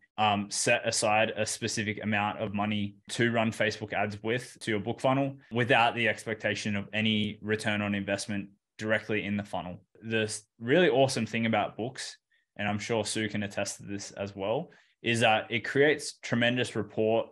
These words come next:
and, um, authority and credibility in the space that you're in. It's not all about making money from your book. You'll find that if people get your book and read your book and love your book,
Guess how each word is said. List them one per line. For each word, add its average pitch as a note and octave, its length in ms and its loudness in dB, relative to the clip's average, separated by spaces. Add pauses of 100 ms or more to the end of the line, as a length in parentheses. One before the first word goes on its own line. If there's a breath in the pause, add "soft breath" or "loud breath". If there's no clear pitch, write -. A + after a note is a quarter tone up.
and, G2+ 520 0 (180)
um, G2 260 -4
authority A2 680 2
and G#2 140 -6
credibility A2+ 800 0 (140)
in A2 400 2
the G2+ 100 -2
space G#2 460 -2
that F#2 160 -4
you're G2 180 -4
in. F#2 240 -6 (160)
It's A2+ 220 -2
not C3 260 4
all A2+ 520 2
about G2+ 360 2 (100)
making A2 380 0
money G#2 220 0
from G#2+ 180 -4
your G2+ 100 -2
book. F#2 360 -8
You'll A#2+ 160 2
find C#3 400 4
that A#2+ 320 2
if A#2+ 120 -4
people C#3 440 4 (200)
get A#2 200 2
your A#2+ 100 2
book G#2+ 260 -2
and G2+ 120 -2
read A2 180 2
your A2+ 80 2
book G#2 320 -2 (380)
and G2+ 180 -2
love B2+ 180 6
your A#2+ 140 4
book, G2+ 380 -4